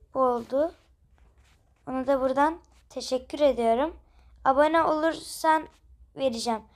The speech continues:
Roblox'ta ismini yaz. Lütfen buraya da. Hadi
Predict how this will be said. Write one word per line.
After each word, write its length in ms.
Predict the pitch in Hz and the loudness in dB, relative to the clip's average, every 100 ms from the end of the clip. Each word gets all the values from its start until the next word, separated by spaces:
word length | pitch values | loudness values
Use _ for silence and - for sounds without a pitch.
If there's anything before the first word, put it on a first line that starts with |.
| _ _ | _ _
Roblox'ta 500 | 302 302 277 269 - | 2 4 2 -2 -6
ismini 440 | 277 269 262 247 233 _ _ _ | -6 -4 -8 -8 -12 _ _ _
yaz. 340 | - 120 - - - - _ - - _ - - _ - - - - - - _ - - _ - - _ _ _ - - | -12 -10 -10 -18 -20 -20 _ -20 -20 _ -20 -20 _ -20 -20 -20 -20 -20 -20 _ -20 -20 _ -20 -20 _ _ _ -20 -18
Lütfen 500 | - - - 233 226 | -16 -16 -4 -4 -4
buraya 300 | 226 233 233 | -2 0 2
da. 200 | 269 370 - - - - - - - - - - - - - - - | 2 2 -2 -18 -18 -20 -20 -20 -20 -20 -20 -20 -20 -20 -20 -20 -12
Hadi 180 | 254 233 | -10 -10